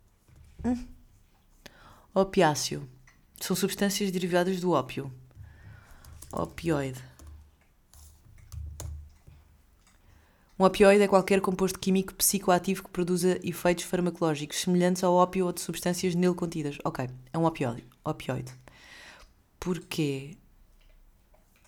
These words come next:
Ah, não sei bem. Ah, olha, não sei mesmo a diferença.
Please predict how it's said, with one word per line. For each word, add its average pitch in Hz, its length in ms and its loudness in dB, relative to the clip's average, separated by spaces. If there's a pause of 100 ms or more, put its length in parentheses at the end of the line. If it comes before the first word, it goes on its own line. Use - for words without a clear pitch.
(2500)
Ah, 165 160 4
não 170 120 2
sei 175 160 2
bem. 165 260 0 (100)
Ah, 214 360 0 (120)
olha, 240 240 2
não 277 120 2
sei 294 180 -2
mesmo 151 240 -2
a 151 40 -2
diferença. 165 520 -6